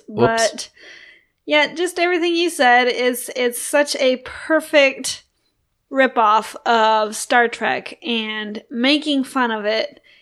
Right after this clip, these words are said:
Speaker 2: And, and definitely if you haven't seen Star Trek or you're not, or maybe if you aren't not a fan of the show, then you will really love this movie.
Speaker 1: Maybe.
Speaker 2: Uh, just because it really does make fun of it.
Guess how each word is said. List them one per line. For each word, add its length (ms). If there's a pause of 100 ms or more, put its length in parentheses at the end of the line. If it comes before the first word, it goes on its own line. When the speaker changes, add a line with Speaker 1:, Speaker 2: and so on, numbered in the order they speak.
(220)
Speaker 2:
And, 460 (380)
and 220
definitely 380
if 80
you 100
haven't 300
seen 300
Star 300
Trek 380
or 40
you're 200
not, 280 (640)
or 120
maybe 280
if 140
you 160
aren't 500
not 320
a 40
fan 240
of 100
the 80
show, 260
then 200
you 120
will 240
really 240
love 200
this 200
movie. 440 (320)
Speaker 1:
Maybe. 220
Speaker 2:
Uh, 140
just 240
because 260
it 100
really 220
does 180
make 200
fun 160
of 80
it. 100